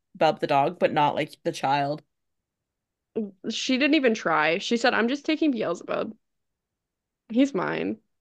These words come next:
Speaker 2: In terms of Andrea, though, someone did get custody of her, don't worry. Um, Demeter's cousin Stephen and his wife, uh, ended up with custody of,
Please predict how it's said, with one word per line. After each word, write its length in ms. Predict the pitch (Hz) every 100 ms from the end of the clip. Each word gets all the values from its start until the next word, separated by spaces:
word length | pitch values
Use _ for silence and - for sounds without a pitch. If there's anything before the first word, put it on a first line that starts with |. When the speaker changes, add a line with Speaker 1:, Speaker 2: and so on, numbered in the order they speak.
| _ _ _ _ _ _ _ _ -
Speaker 2:
In 160 | 285
terms 260 | 285 294 294
of 100 | 359
Andrea, 420 | 226 202 180 175
though, 180 | 170 247 - _ _ -
someone 420 | - 214 247 277 - _ _ _ -
did 340 | 220 214 - -
get 160 | 247
custody 420 | 240 190 - 185
of 120 | 180 190
her, 140 | 196
don't 220 | 202 185
worry. 360 | 180 165 247 - - - - - _ -
Um, 540 | 214 202 196 185 208 - _ _ _ _ _ _ _ -
Demeter's 500 | 220 233 226 240 262
cousin 440 | - 247 208 220 220
Stephen 800 | - - 208 214 185 190 269 -
and 140 | 220 220
his 220 | 202 -
wife, 520 | 196 185 196 - - _
uh, 260 | 208 196 -
ended 280 | - 196 196
up 160 | 190 208
with 120 | -
custody 380 | 202 - 214 202
of, 240 | 208